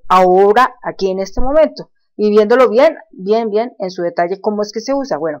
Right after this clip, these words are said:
mucha atención. Resulta que cuando nosotros estamos ahí,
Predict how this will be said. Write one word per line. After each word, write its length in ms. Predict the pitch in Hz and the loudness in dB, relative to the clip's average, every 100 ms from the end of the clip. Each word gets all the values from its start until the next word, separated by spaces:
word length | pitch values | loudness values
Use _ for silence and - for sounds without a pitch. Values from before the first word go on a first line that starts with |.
| - | -6
mucha 220 | 208 226 | -2 -2
atención. 480 | 330 285 - - - _ _ _ _ - - - - - - _ | 0 -2 -4 -10 -14 _ _ _ _ -20 -20 -20 -20 -20 -20 _
Resulta 400 | 208 233 339 392 494 | -2 0 0 0 -2
que 300 | - 269 262 - - - _ _ _ _ _ _ | 2 2 2 -4 -14 -20 _ _ _ _ _ _
cuando 300 | - 220 214 | 0 2 2
nosotros 400 | 202 196 220 285 | -2 -2 -2 -2
estamos 420 | 294 220 202 220 | -4 -2 -2 0
ahí, 300 | 277 214 175 | 2 2 0